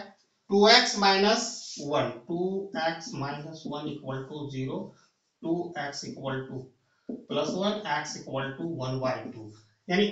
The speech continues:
x का एक तीसरा भी वैल्यू निकला one by two, ठीक है। अब हमको सेकंड ऑर्डर कंडीशन के लिए पढ़ना पड़ेगा एसओसी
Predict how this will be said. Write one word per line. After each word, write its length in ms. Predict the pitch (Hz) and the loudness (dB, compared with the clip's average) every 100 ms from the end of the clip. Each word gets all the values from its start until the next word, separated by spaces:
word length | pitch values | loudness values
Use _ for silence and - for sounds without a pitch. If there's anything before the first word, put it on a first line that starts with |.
| 180 | 2
x 260 | 180 - | 2 0
का 100 | 214 202 | 0 0
एक 180 | 196 | 0
तीसरा 340 | 175 160 185 185 | -6 0 4 4
भी 100 | 180 | 4
वैल्यू 280 | 165 165 165 | 2 2 0
निकला 340 | 160 151 - - - - - - 139 | -2 -2 -4 -6 -10 -16 -20 -6 0
one 160 | 147 143 135 | 2 2 2
by 160 | 123 120 - | 2 0 -8
two, 100 | - - _ _ _ 240 | -18 -20 _ _ _ 6
ठीक 120 | 247 | 10
है। 100 | - - - - - _ - | 8 6 -6 -18 -20 _ 4
अब 120 | 247 | 8
हमको 320 | 240 247 247 247 247 - - - _ _ _ _ | 8 8 10 12 12 8 -6 -20 _ _ _ _
सेकंड 440 | - 214 233 262 240 | 0 6 8 10 12
ऑर्डर 260 | 220 214 | 10 10
कंडीशन 460 | 202 190 185 196 185 | 6 4 2 2 0
के 100 | 175 | 0
लिए 240 | 170 175 180 - | 0 0 0 0
पढ़ना 280 | 160 156 | 0 2
पड़ेगा 400 | 151 - 131 - 160 - | -2 -2 0 0 -2 2
एसओसी 840 | 196 208 - - 226 208 - 143 | 4 4 2 -2 2 2 0 -8